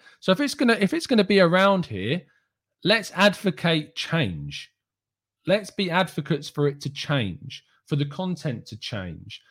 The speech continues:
for the people on there to change. That's what's got to be positive about it. <laughs> Like, I could not be happier to see the most pa-, and it's, it's a powerful platform that influences a lot of people.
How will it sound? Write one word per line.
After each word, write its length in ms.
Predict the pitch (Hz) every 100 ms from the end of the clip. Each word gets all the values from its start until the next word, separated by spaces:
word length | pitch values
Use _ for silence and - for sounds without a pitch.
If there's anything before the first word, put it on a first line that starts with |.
| _
for 60 | 135
the 80 |
people 320 | 139 175 156 165
on 160 | 175
there 180 | 156 113
to 140 | -
change. 760 | 110 - 107 87 76 92 - - _ _ _ _ _ _ _ _ _ -
That's 420 | 170 190 139 -
what's 380 | 165 170 - -
got 300 | 151 170 147
to 100 | 147
be 160 | 143 139
positive 560 | - 151 151 143 113
about 460 | 101 95 85 82 -
it. 100 | - _ _ _ _ _ _ _ _ _ _ -
<laughs> 80 | - - - _ - _ -
Like, 280 | 143 175
I 40 | 175
could 200 | 202 170
not 220 | 196 196
be 80 | 165
happier 380 | 170 165 143 135
to 100 | 120
see 300 | - 131 120
the 140 | 117
most 300 | 113 117 117
pa-, 120 | - 120
and 140 | 156
it's, 160 | 147 -
it's 220 | 156 139
a 80 | 139
powerful 580 | - 196 226 156 147
platform 680 | 135 156 156 160 - - - -
that 160 | 113
influences 600 | 160 156 147 139 131 127
a 40 | 127
lot 280 | 143 143 143
of 120 | -
people. 460 | 147 147 - -